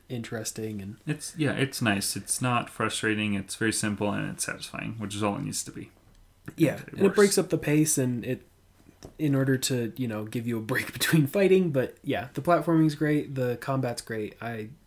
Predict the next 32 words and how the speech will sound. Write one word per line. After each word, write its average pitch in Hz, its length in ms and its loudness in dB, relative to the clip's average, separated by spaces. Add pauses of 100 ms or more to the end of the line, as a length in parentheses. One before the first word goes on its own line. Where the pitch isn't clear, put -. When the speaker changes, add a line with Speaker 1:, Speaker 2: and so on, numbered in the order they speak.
(200)
Speaker 1:
love 110 260 -6
the 117 60 -8
way 101 140 -4
this 87 140 -8
game 95 240 -8
feels. 98 420 -8 (1160)
Speaker 2:
So, 120 520 2
real 143 140 4
quick, 127 280 0
the 113 80 0
premise, - 680 -2 (100)
before 113 280 0
we 110 100 2
turn 120 180 0
people 123 240 -2
away 123 120 0
for 139 120 4
spoilers, 104 580 -2 (760)
it's - 160 0
hell 107 160 4
on 117 140 2
Earth. 110 300 -4 (1040)
Demons 107 320 2
have 110 80 -4
invaded. 107 500 0 (920)
Doomslayer 101 440 0
ain't 98 140 -4
having 98 320 -6
it. - 80 -10 (640)
He's - 100 -6
coming 127 300 2
in. 123 340 0